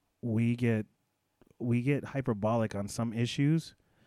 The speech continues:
so much when we, we, we automatically jump to the race bit that we,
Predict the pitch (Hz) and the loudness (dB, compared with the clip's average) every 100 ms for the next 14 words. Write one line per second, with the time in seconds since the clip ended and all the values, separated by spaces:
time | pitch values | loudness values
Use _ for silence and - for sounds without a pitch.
0 | _ _ _ - 135 151 139 123 110 - | _ _ _ 6 8 8 6 2 0 -6
1 | - 117 113 110 110 107 110 107 110 107 | -6 -2 0 0 0 0 0 0 -4 -4
2 | 110 107 107 113 104 113 117 117 117 113 | -2 -2 -4 -6 -4 -4 -2 -2 -4 -6
3 | 107 113 110 131 113 101 110 113 - 135 | -4 -2 -2 0 0 2 0 -2 -2 0
4 | 135 107 101 107 107 104 | 0 -2 -2 0 0 -2